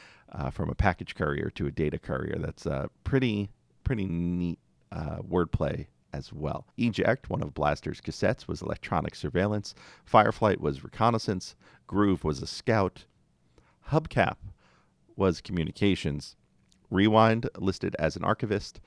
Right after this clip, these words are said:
Sandstorm listed as reconnaissance. Steeljaw, the tracker. Streetwise listed as interceptor, which is interesting for a police car. Uh, it doesn't really put him in the infantry role. I guess that puts him in a,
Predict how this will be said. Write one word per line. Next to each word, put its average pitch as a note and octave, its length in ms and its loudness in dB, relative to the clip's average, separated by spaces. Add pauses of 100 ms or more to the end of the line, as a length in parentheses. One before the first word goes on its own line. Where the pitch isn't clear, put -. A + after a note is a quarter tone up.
(260)
Sandstorm F2 840 0
listed D2+ 340 -6
as - 160 -8
reconnaissance. - 680 -4 (180)
Steeljaw, - 840 0
the - 100 -6
tracker. G2 600 2 (600)
Streetwise E2+ 680 2
listed - 400 -2
as C2+ 360 -2 (100)
interceptor, - 880 -2 (320)
which - 220 -8
is F2+ 140 -4
interesting F2+ 400 -4
for D#2 280 0
a D2 240 -2
police D#2+ 680 -2
car. D#2+ 640 0
Uh, D#2+ 180 -12
it F2 60 -10
doesn't C#3+ 220 -6
really C3+ 100 -4
put B2+ 220 -4
him A2 160 -4
in F2+ 100 -4
the D#2+ 80 -6
infantry A2+ 480 -6
role. D#2+ 260 0
I D2+ 40 -2
guess A#2 180 -8
that - 160 -6
puts - 220 -4
him G#2 120 0
in F#2 140 0
a, D#2+ 240 -2